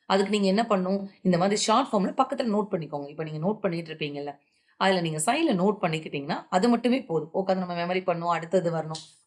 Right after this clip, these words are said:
அப்படிலாம் உங்களுக்கு நெசசரியே கிடையாது. ஓகேங்களா? அப்ப திங்ஸ்னாலே என்னது அப்படின்னா, it தான். ஓகேங்களா? இப்ப more than one அப்படின்னா என்னது?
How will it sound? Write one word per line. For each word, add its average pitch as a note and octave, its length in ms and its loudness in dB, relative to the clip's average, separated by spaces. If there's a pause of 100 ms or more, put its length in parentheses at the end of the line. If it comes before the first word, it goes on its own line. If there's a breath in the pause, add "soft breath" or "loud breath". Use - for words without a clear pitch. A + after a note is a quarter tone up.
அப்படிலாம் F#3 300 2
உங்களுக்கு D#3+ 220 -4
நெசசரியே E3 520 0
கிடையாது. C#3 500 -10
ஓகேங்களா? A3+ 460 -2 (260 soft breath)
அப்ப D#3 200 -2
திங்ஸ்னாலே C#4+ 600 -2
என்னது F#3+ 300 2
அப்படின்னா, C#3+ 400 -6 (280)
it F#3 220 -2
தான். - 260 -6 (460)
ஓகேங்களா? G#3 480 0 (140)
இப்ப B3 200 4
more B3 320 4
than B3 180 4
one E3 200 2
அப்படின்னா A3+ 260 -4
என்னது? A#3+ 480 2